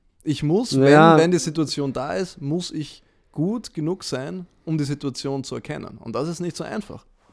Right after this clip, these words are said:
Speaker 1: Weil
Speaker 2: Ja,
Speaker 1: wir
Speaker 2: ja,
Speaker 1: wissen
Speaker 2: voll,
Speaker 1: nicht mal, wie
Speaker 2: voll,
Speaker 1: viele
Speaker 2: voll.
Speaker 1: Situationen uns entgehen, weil
Speaker 2: Und
Speaker 1: wir vielleicht einfach noch
Speaker 2: natürlich,
Speaker 1: nicht
Speaker 2: ähm,
Speaker 1: gut genug sind dafür.
Speaker 2: Voll, du musst die Situation erkennen und halt auch so die richtige Entscheidung treffen.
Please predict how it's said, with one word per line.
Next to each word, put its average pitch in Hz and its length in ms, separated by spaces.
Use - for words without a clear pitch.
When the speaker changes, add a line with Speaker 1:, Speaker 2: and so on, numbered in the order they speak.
Speaker 1:
Weil 151 160
Speaker 2:
Ja, 165 80
Speaker 1:
wir 196 80
Speaker 2:
ja, 214 80
Speaker 1:
wissen 170 100
Speaker 2:
voll, 180 140
Speaker 1:
nicht 143 120
mal, 147 120
wie 151 80
Speaker 2:
voll, 139 80
Speaker 1:
viele 135 120
Speaker 2:
voll. 143 80
Speaker 1:
Situationen 147 460
uns 131 140
entgehen, 135 800
weil 131 160
Speaker 2:
Und 143 40
Speaker 1:
wir 147 120
vielleicht 143 240
einfach 156 120
noch 156 120
Speaker 2:
natürlich, 147 180
Speaker 1:
nicht 147 400
Speaker 2:
ähm, 139 280
Speaker 1:
gut 131 120
genug 131 260
sind 123 200
dafür. 120 260
Speaker 2:
Voll, 147 320
du 127 60
musst 131 240
die 131 60
Situation 131 500
erkennen 139 460
und 156 260
halt 135 180
auch 127 340
so 120 600
die 135 80
richtige 127 360
Entscheidung 123 480
treffen. 147 540